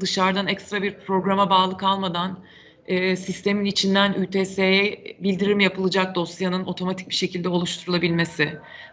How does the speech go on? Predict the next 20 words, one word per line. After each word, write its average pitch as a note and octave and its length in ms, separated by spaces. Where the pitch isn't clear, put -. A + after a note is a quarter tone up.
burada F#3 160
gerekli F#3+ 400
tüm G3 240
bilgilerin, F#3 680
e, F3 520
tek G3 240
bir - 80
tuşla F#3 340
alınabilmesi, E3+ 840
e, F3+ 420
daha G3+ 180
sonra G3+ 500
o G3+ 400
ürünler G3 320
Ü G3 140
T G#3 120
S'ye G3 200
yüklendikten F#3+ 600
sonra F#3+ 320
da G3 60